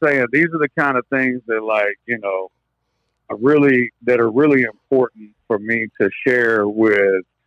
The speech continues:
younger people, upcoming artists, you know what I'm saying? Like, because if you get it in your head early in the game that fame and fortune are not what you're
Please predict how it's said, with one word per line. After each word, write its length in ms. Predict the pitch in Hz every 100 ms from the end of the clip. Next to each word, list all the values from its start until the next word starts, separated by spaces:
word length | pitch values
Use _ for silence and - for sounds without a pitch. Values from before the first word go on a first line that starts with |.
| _ -
younger 400 | 123 147 143 139
people, 640 | - 139 135 131 127 123 117 _ _ _ _ -
upcoming 600 | 185 - - 151 143 127 -
artists, 420 | 123 127 123 117 _ _ _
you 100 | 127
know 100 | 127
what 80 | 120
I'm 80 | 117
saying? 220 | 139 131 127
Like, 200 | 117 110
because 420 | 117 - 143 123 113 _ _ _ _ _ _ -
if 80 | 123
you 120 | 127
get 320 | 120 120 165 156
it 200 | 151 - -
in 160 | 135
your 200 | 120 110
head 500 | - 135 131 123 113 104 -
early 400 | 127 135 123 113
in 100 | 110
the 80 | 104
game 540 | 98 117 117 107 104
that 120 | 101 - _
fame 460 | 123 120 120 120 113
and 120 | 95 -
fortune 460 | 120 117 - 117 104
are 120 | 98
not 260 | 104 113 -
what 200 | 113 113 -
you're 160 | 101